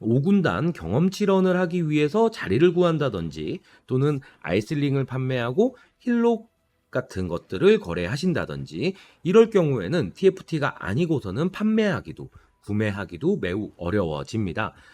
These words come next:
그렇기 때문에 한 번만 여러분들께서 고생하셔서 사용법을 익혀두신다면 매우 편하게 피오이를 즐기시는데 큰 도움이 되실 거라고 생각합니다.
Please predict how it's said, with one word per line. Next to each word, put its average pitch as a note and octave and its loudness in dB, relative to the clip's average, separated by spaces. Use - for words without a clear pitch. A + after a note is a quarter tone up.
그렇기 A3 0
때문에 D3+ 2
한 E3+ -2
번만 G#3 2
여러분들께서 G2 -2
고생하셔서 G#2+ -2
사용법을 A2 -6
익혀두신다면 F#2+ -4
매우 F#2+ -2
편하게 F3 -2
피오이를 A2 -2
즐기시는데 G2 -4
큰 D#3+ -2
도움이 D#3 4
되실 D2+ -12
거라고 F2 -4
생각합니다. G2 -8